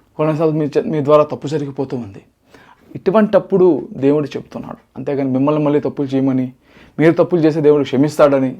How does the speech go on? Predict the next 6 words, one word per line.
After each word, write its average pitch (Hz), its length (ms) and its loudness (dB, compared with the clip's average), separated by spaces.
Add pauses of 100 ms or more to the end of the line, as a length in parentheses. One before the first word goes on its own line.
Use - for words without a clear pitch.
(100)
ఈ 120 140 -2
ఉద్దేశం 139 460 0
మా-, 123 100 -2 (260)
పెట్టుకోకండి 139 520 2
సోదరులారా, 127 500 -2
సోదర 117 360 -4